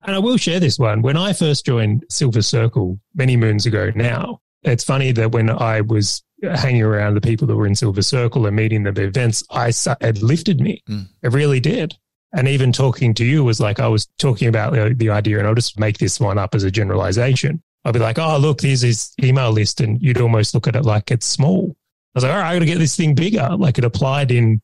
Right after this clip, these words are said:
Speaker 1: all levels when you start hanging around people that have results in an area you want.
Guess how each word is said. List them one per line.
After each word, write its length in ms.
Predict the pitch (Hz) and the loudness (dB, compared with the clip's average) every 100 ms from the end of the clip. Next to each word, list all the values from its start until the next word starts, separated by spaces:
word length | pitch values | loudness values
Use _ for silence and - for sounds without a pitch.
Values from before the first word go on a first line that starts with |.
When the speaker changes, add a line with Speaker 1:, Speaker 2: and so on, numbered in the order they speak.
| - | 0
Speaker 1:
all 260 | 143 131 | 2 2
levels 540 | 117 117 131 117 104 - | 2 2 2 2 0 0
when 140 | 113 | 0
you 120 | 107 | 0
start 380 | 104 - 110 117 | 0 0 -2 -2
hanging 240 | - 110 107 | -2 0 0
around 240 | 101 95 | 0 0
people 280 | 107 101 107 | -2 0 0
that 200 | 107 - | 0 -2
have 420 | 120 104 101 - - | -2 -2 -4 -8 -4
results 500 | 113 107 104 - - | -2 0 -2 -2 -2
in 80 | 104 | 0
an 80 | |
area 300 | 101 101 104 | 0 0 0
you 120 | 101 101 | 0 0
want. 240 | - - | -2 -6